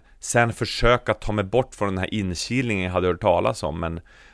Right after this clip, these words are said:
jag pratade med några äldre och de sa, "Nej, men det går inte att komma undan en inkilning, utan alla,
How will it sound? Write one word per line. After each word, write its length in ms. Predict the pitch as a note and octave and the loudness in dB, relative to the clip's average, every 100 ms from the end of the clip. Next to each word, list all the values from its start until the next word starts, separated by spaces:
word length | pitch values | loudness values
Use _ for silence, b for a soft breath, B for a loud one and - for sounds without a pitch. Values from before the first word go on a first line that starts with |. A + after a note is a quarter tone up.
| b | b
jag 120 | F#2 | -4
pratade 280 | - G2+ - | 2 2 2
med 100 | A2+ | 0
några 220 | A2+ G2+ F#2+ | 2 4 4
äldre 200 | G#2+ F#2 | 2 -2
och 20 | |
de 40 | F2 | 0
sa, 100 | E2 | 0
"Nej, 120 | F2 | 2
men 100 | F2 | 0
det 60 | F2 | -2
går 240 | G2 G2+ - | 0 0 0
inte 420 | G#2+ E2+ - A2 | -2 -2 0 2
att 100 | F#2+ | 2
komma 240 | G2 F#2 | 0 2
undan 320 | F2+ F2 F#2 A2+ | 2 0 -2 -4
en 60 | |
inkilning, 460 | D2+ C#2+ - B1+ C#2+ | -4 -6 -6 -6 -6
utan 200 | - A1+ | -8 -4
alla, 500 | G#2+ F2 F2 G2+ | -2 0 2 2